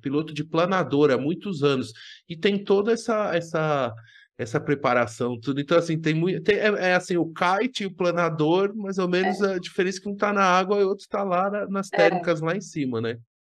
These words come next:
Speaker 2: É verdade.
Speaker 1: Ô, Carol, e mais uma coisa aqui, que eu quero daqui a pouco entrar no ginásio para saber um pouco de ginástica olímpica, mas, eh, pra fechar aqui do kitesurf,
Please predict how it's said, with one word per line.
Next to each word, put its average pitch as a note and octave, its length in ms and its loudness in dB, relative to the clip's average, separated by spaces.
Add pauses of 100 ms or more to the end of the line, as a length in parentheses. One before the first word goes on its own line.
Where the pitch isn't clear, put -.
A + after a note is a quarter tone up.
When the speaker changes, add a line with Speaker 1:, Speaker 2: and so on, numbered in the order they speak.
(280)
Speaker 2:
É E3+ 100 -8
verdade. F3 540 -2 (440)
Speaker 1:
Ô, G3 100 0
Carol, A#3 360 2
e A3 260 0
mais G#3+ 240 0
uma G#3 180 -2
coisa C3+ 300 0
aqui, D3+ 240 -4 (280)
que - 60 0
eu C3 60 0
quero D#3 240 4
daqui C#3+ 180 0
a B2+ 40 4
pouco C#3+ 280 -2
entrar C3 280 2
no B2+ 100 -2
ginásio G2 680 -4 (480)
para F#2+ 140 -2
saber G#2 280 -2
um G2+ 120 0
pouco A2 260 -2
de G2 200 0
ginástica G2+ 540 2
olímpica, G#2+ 360 0
mas, B2+ 220 4
eh, A#2+ 160 4
pra C#3+ 200 4
fechar C#3+ 440 2
aqui C#3 240 -2
do A#2+ 120 -2
kitesurf, A2+ 640 0